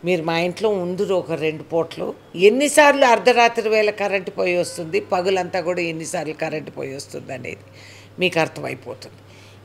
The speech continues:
ఈ కథలు చెప్పినట్టు కాదు, ముందుంది ముసళ్ళ పండగ. మీరు చేసిన వాటి తగిన పరిణామాలకి మీరు గురవుతారు. కాబట్టి ఇక శివకుమార్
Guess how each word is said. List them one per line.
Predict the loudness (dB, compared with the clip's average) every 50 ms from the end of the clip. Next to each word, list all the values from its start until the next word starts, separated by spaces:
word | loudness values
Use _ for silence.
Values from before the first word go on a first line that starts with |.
| -6 -6
ఈ | -6
కథలు | -6 -6 -8 -8 2 4 6 6 8
చెప్పినట్టు | 8 6 6 6 2 2 2 2 2 2 -4
కాదు, | 0 2 4 4 6 8 8 8 8 6 2 0 -4 -8 -12 -16 -20 -20 -20 -20 -20 -20 -16
ముందుంది | -10 -8 -6 -4 -2 -2 0 0 0
ముసళ్ళ | 0 0 -2 0 2 4 6 6 4
పండగ. | 4 2 -2 -2 -4 -6 -8 -10 -12 -14 -18 -20 -20 -20 -20 -20 -20 -20 -20 -20 -12 -4
మీరు | 0 2 4 4 4 2
చేసిన | 0 4 6 6 6 6 4 0 0 2
వాటి | 4 6 4 4 4 0
తగిన | -8 -10 -20 -14 0 2 2 6 6 6 6 6
పరిణామాలకి | 6 8 8 8 8 8 4 0 0 2 0 -2 -2 -4 -6 -8
మీరు | -6 -4 -4 -4 -6 -4 -4
గురవుతారు. | 0 2 2 2 0 -2 -8 -12 -14 -14 -16 -20 -20 -20 -20 -20 -20 -20 -20 -20 -20 -20 -20 -4 2
కాబట్టి | 2 2 4 4 0 0 -2 -6 -4
ఇక | -4 -4
శివకుమార్ | 0 0 0 0 0 -2 0 0 0 -2